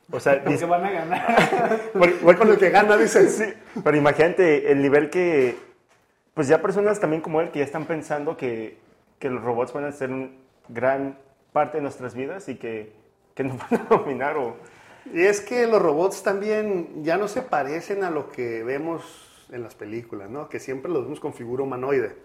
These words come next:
Speaker 1: Ujú.
Speaker 3: Eso es un robot humanoide. Pero ya también hay robots como el carro de, de Elon Musk, el Tesla. Pues es un robot.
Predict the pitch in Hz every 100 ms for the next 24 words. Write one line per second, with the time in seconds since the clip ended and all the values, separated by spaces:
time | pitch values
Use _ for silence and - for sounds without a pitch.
0 | _ 131 120 113 _ _ _ _ 120 131
1 | 139 139 127 131 131 113 127 123 101 -
2 | _ _ - 139 143 160 196 196 196 202
3 | 185 180 - 202 165 135 - 202 202 175
4 | 139 127 120 113 104 113 147 147 165 156
5 | 139 127 113 104 - 165 135 131 123 135
6 | - _ _ _ _ _ _ - 143 135
7 | 160 151 196 196 185 185 123 180 269 -